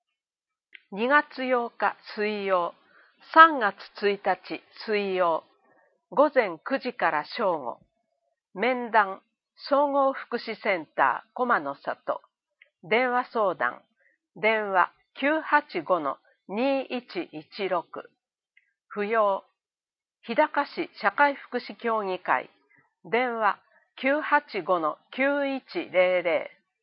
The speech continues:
法律相談、三月九日木曜、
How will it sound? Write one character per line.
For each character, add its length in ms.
法 240
律 180
相 240
談、 260
三 240
月 300
九 160
日 280
木 340
曜、 320